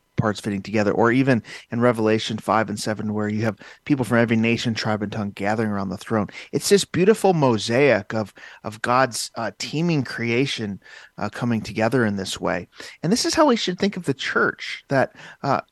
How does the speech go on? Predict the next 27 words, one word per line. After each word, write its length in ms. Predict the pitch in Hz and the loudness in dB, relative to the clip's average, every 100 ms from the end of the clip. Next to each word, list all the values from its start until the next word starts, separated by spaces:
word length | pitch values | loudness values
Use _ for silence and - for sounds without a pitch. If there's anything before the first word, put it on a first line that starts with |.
| - 95 | -12 -2
I, 140 | 101 - | 0 2
I 80 | 185 | 0
think 180 | 269 233 | 2 4
a 60 | |
lot 200 | 165 160 | 6 6
of 80 | 202 | 4
people 280 | - 160 139 | 0 2 4
roll 200 | 120 139 | 4 4
their 160 | 135 110 | 4 4
eyes 280 | 110 131 | 4 2
at 100 | 120 - - | -2 -6 -4
the 120 | 120 | -2
idea 260 | 110 110 | 0 -2
of 80 | 120 | -4
Christian 360 | - 131 120 104 | -4 -4 -2 -2
unity 240 | 113 127 | -2 -2
'cause 140 | 120 110 | -2 -2
they 80 | |
think 220 | 104 113 113 | -2 -2 -2
it's, 240 | - - - - - - _ | -4 -8 -12 -20 -20 -20 _
you 100 | 123 | 2
know, 200 | 120 117 - | 4 2 0
some 300 | - 120 104 | -2 -2 0
weird 260 | 117 127 | 2 2
thing 200 | - 120 | 0 0
where 140 | 113 107 | 2 2
we're 260 | 107 98 | 0 -2